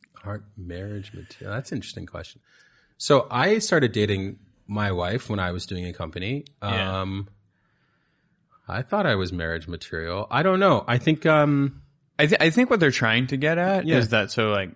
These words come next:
Speaker 2: say, yeah, so you're really dedicated to Social Cam, and it's
Speaker 1: Yeah, yeah.
Speaker 2: taking up a lot of your time and all the
Speaker 1: Well, back
Speaker 2: people
Speaker 1: then
Speaker 2: you
Speaker 1: it was
Speaker 2: hang
Speaker 1: Justin T V, actually.
Speaker 2: Oh, really?
Speaker 1: Yeah,
Speaker 2: Okay,
Speaker 1: yeah,
Speaker 2: so
Speaker 1: yeah,
Speaker 2: Justin
Speaker 1: yeah.
Speaker 2: T V
Speaker 1: Yeah, it was a
Speaker 2: back
Speaker 1: long
Speaker 2: then.
Speaker 1: time ago, yeah.
Speaker 2: And, um, that consumes all your time, therefore you might not,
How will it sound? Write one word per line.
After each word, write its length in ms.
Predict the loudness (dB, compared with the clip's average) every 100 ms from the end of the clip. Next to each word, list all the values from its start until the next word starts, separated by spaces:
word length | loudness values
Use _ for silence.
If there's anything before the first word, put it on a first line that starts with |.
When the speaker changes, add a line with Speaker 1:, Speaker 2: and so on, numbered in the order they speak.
| -10
Speaker 2:
say, 400 | 0 4 4 2
yeah, 220 | 0 -4 -6 -4
so 140 | 4
you're 220 | 6 6
really 280 | 6 6 4
dedicated 580 | 4 2 0 -2 -2 -6
to 60 |
Social 340 | -10 -12 -12 -14
Cam, 180 | -12 -10
and 40 | -4
it's 80 | -2
Speaker 1:
Yeah, 60 |
yeah. 40 | 0
Speaker 2:
taking 220 | -2 -4
up 120 | -8
a 20 | -8
lot 160 | -8
of 60 | -8
your 80 | -8
time 580 | 2 4 6 6 6
and 180 | 4 2
all 160 | -2 -2
the 60 | 0
Speaker 1:
Well, 60 | 0
back 80 | 2
Speaker 2:
people 60 |
Speaker 1:
then 100 | 4
Speaker 2:
you 40 | 2
Speaker 1:
it 20 |
was 80 | 2
Speaker 2:
hang 60 | 0
Speaker 1:
Justin 180 | 0 -2
T 120 | -2
V, 220 | -2 -2
actually. 300 | -8 -2 4
Speaker 2:
Oh, 140 | 4 4
really? 220 | 4 6
Speaker 1:
Yeah, 60 | 6
Speaker 2:
Okay, 80 |
Speaker 1:
yeah, 100 | 4 2
Speaker 2:
so 40 | 2
Speaker 1:
yeah, 60 |
Speaker 2:
Justin 220 | 0 0
Speaker 1:
yeah. 20 | 2
Speaker 2:
T 60 |
V 60 | 2
Speaker 1:
Yeah, 60 |
it 40 | 2
was 100 | 0
a 60 |
Speaker 2:
back 40 | 0
Speaker 1:
long 80 | 0
Speaker 2:
then. 140 | -4
Speaker 1:
time 40 | -6
ago, 100 | -8
yeah. 120 | -10 -14 _ _ -2 2
Speaker 2:
And, 260 | 2 4
um, 500 | 4 4 2 0 -4 -8 _ _ _ -4
that 400 | 0 2 2 0 -4 _ _ _ _ _ _
consumes 380 | -4 -2 0 2
all 120 | 4
your 100 | 2
time, 360 | 2 0 2 2
therefore 380 | 0 0 0 0
you 160 | -2
might 320 | -2 0 0 0
not, 340 | -2 -2 -4